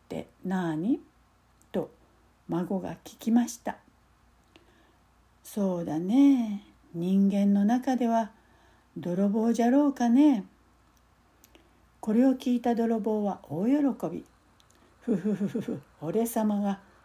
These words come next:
この世で一番怖いのだとよ。」「ではじいちゃん、動物の中では何が一番怖い？」と今度はおじいさんに聞きました。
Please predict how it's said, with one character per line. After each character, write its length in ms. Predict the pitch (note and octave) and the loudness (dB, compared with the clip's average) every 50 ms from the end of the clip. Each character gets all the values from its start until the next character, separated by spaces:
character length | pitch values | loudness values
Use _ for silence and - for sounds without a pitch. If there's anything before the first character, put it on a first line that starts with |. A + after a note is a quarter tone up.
| _ _ | _ _
こ 180 | - - F#3 F3+ | -16 -10 -8 -4
の 200 | F3 F#3+ G3+ A3 | -2 0 0 2
世 160 | A#3 B3 B3 | 2 2 0
で 180 | G#3 F#3+ - - - | 0 -2 -8 -8 -10
一 380 | D#3 D#3+ E3+ - - - C#4+ B3 | -8 -8 -8 -10 -8 -8 -4 -2
番 260 | D4+ D4 D4+ D4 C4+ | 2 2 4 4 2
怖 340 | B3+ - - C4 C4+ C#4+ D4 | 2 0 0 2 4 6 6
い 60 | C#4+ | 6
の 160 | A#3+ G#3+ F#3+ | 4 4 2
だ 140 | - E3 - | -4 -6 -6
と 120 | - E3+ | -6 -6
よ。」 240 | D#3+ F3+ F#3+ G3 G3+ - _ _ _ _ _ _ _ _ _ _ _ _ _ _ _ _ _ _ _ _ _ _ _ _ _ _ _ _ _ _ _ _ _ - | -4 -2 -4 -4 -4 -8 _ _ _ _ _ _ _ _ _ _ _ _ _ _ _ _ _ _ _ _ _ _ _ _ _ _ _ _ _ _ _ _ _ 0
「で 120 | C#4 D4 | 2 4
は 200 | D4+ D4 C4+ B3+ | 4 4 4 2
じ 220 | A#3 - C#4+ C#4+ C#4 | 2 4 4 4 4
い 40 | |
ち 160 | C#4 - - C#4+ | 4 2 2 2
ゃ 80 | C4+ | 2
ん、 140 | G#3 F#3 - - _ _ _ _ _ _ _ _ | 2 0 -6 -14 _ _ _ _ _ _ _ _
動 280 | - D3 E3 F3 G#3+ B3+ | -6 -4 -2 -2 0 0
物 260 | B3+ D4+ D4 - E4 | 0 -2 -2 2 4
の 160 | D#4+ E4 D#4 | 6 6 6
中 320 | D4 E4+ E4 D4+ - D#4+ C#4+ | 6 6 4 2 2 2 2
で 120 | B3 A#3 | 2 2
は 220 | A3 A3 G#3 G3+ - _ _ | 2 0 -2 -4 -8 _ _
何 320 | - A3 A3+ A3+ G#3+ G#3+ G3+ | -2 0 0 0 0 0 0
が 120 | G3 G3 | 0 -2
一 180 | G3 G3 - G#3 | -4 -6 -8 -6
番 260 | G3 G3+ G#3 G#3 G#3 | -4 -4 -4 -4 -6
怖 300 | G#3 - G#3 G#3 G#3 G3+ G3 | -6 -4 -2 -2 0 0 0
い？」 260 | G3 A3+ C4 D4+ G#4 - - _ _ _ _ _ _ _ _ _ _ _ | 0 0 0 -2 -4 -6 -14 _ _ _ _ _ _ _ _ _ _ _
と 180 | - D4+ C#4+ C#4 - - - - _ _ _ _ _ - | -4 -2 -2 -2 -4 -10 -20 -20 _ _ _ _ _ 0
今 280 | - C4+ C4 A#3+ A3+ | 2 4 6 6 4
度 100 | G#3 G3+ | 4 0
は 200 | G3+ G3+ G3+ G3+ - - _ - - | -2 -2 -4 -6 -10 -18 _ -14 -8
お 120 | E3 F3 G3 | -6 -6 -4
じ 140 | - - E4 | -2 -2 -4
い 100 | G4+ F#4+ | -4 -4
さ 200 | - - A3 G#3 | -4 -4 -2 -2
ん 120 | F#3+ F#3 | -2 -2
に 160 | F3+ F#3 F#3+ - | -4 -6 -10 -12
聞 120 | - - | -18 -18
き 100 | - - | -10 -8
ま 180 | F3 E3+ E3+ F#3 | -6 -6 -6 -6
し 100 | F#3+ - | -8 -12
た。 200 | - - D#3 - | -12 -12 -14 -14